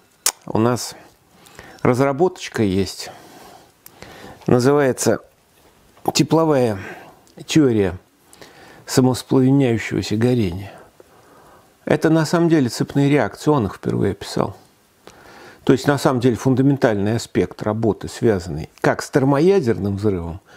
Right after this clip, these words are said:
как с, и с цепной реакцией обычного ядерного взрыва, разработал Николай Николаевич Семёнов.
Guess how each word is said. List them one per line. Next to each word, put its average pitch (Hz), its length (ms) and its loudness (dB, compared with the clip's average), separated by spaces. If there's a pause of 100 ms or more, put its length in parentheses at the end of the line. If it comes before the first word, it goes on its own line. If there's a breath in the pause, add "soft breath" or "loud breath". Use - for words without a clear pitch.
(300 loud breath)
как 120 200 0
с, - 140 -16 (160)
и 151 100 4
с - 80 -6
цепной 120 600 2
реакцией 95 720 -2 (500 loud breath)
обычного 135 520 2
ядерного 101 560 0
взрыва, 101 300 -2
разработал 156 480 0
Николай 127 300 -2
Николаевич 131 300 -6
Семёнов. - 500 -8